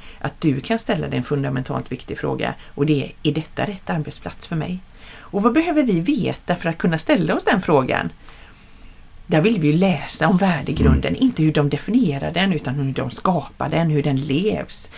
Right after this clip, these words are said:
Speaker 1: hur man premieras, hur blir man hjälte hos er hela livet, vilka segrar firar de, inte sant? Hur de gör
Speaker 2: Absolut.
Speaker 1: saker,
Speaker 2: Och
Speaker 1: vilka
Speaker 2: hur
Speaker 1: ritualer består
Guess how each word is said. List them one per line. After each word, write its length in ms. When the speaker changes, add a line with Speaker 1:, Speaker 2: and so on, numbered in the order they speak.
Speaker 1:
hur 80
man 140
premieras, 920
hur 60
blir 160
man 160
hjälte 520
hos 220
er 220
hela 220
livet, 640
vilka 200
segrar 720
firar 360
de, 220
inte 260
sant? 460
Hur 120
de 60
gör 100
Speaker 2:
Absolut. 440
Speaker 1:
saker, 360
Speaker 2:
Och 120
Speaker 1:
vilka 200
Speaker 2:
hur 80
Speaker 1:
ritualer 580
består 500